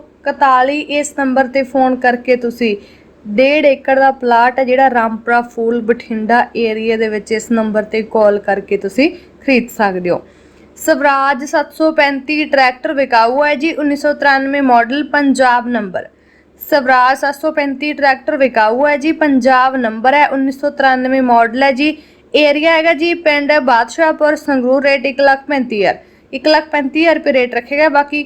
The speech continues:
ਕੰਡੀਸ਼ਨ ਜਮਾ ਓਕੇ ਹੈ। ਚੁਰਾਨਵੇਂ ਛੇ ਸੌ ਸਤਵੰਜਾ ਇਕੱਤੀ ਨੌ ਸੌ ਚੁਰਾਸੀ,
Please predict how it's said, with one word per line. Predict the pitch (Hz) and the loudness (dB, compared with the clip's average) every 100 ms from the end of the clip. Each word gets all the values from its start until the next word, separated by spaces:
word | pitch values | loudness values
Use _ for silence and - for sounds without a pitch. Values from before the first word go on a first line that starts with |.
| - | -4
ਕੰਡੀਸ਼ਨ | 294 262 262 311 294 | 0 2 2 0 2
ਜਮਾ | 285 262 | 2 2
ਓਕੇ | 214 - 170 | 0 -2 -2
ਹੈ। | - _ _ - | -2 _ _ -4
ਚੁਰਾਨਵੇਂ | 285 294 294 311 | 2 2 2 0
ਛੇ | 311 302 | 2 0
ਸੌ | 302 311 | 2 -2
ਸਤਵੰਜਾ | 311 311 277 277 285 | -2 -2 -2 0 0
ਇਕੱਤੀ | 302 262 - 294 | 0 -2 -2 -4
ਨੌ | 285 | -2
ਸੌ | 269 294 302 302 - | 0 0 0 -2 -4
ਚੁਰਾਸੀ, | 277 254 - - | 0 0 0 -4